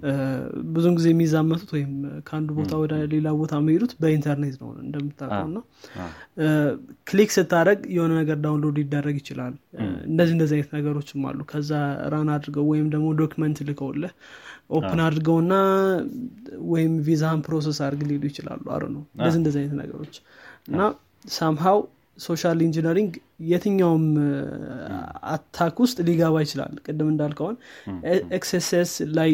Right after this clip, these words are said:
Speaker 1: ሊገባ ይችላል።
Speaker 2: አዎ።
Speaker 1: እ፣ ሲ ኤስ አር ኤፍ እንደዚህ፣ እንደዚህ አይነት ነገሮች ላይ፣ እ፣ ሶሻል ኢንጂነሪንግ
Speaker 2: አዎ።
Speaker 1: እንትን ሊል ይችላል፣ ሊ-፣ ሊያግዛቸው ይችላል፣ እ፣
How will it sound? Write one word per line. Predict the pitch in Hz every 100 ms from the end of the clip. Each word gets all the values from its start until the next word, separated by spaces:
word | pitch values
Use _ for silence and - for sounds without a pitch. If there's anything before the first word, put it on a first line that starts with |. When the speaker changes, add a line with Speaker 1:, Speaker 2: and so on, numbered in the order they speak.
| 160
Speaker 1:
ሊገባ | 156 156 151 151
ይችላል። | 147 156 151 151 - -
Speaker 2:
አዎ። | 101 87 -
Speaker 1:
እ፣ | 143 156 160 165 165 160 156 156
ሲ | 156
ኤስ | 165 156
አር | 165 165
ኤፍ | 160
እንደዚህ፣ | 185 190 190
እንደዚህ | 190 180
አይነት | 170
ነገሮች | 180 175 175
ላይ፣ | 226 269 277 -
እ፣ | 143 139
ሶሻል | 143 170 170 170
ኢንጂነሪንግ | 165 165 180 - - _ -
Speaker 2:
አዎ። | 113 98 - - -
Speaker 1:
እንትን | 151 160 170
ሊል | 165 156
ይችላል፣ | 147 139 131
ሊ-፣ | 139 139
ሊያግዛቸው | 147 151 151 147 147 -
ይችላል፣ | 147 147 139 143
እ፣ | 143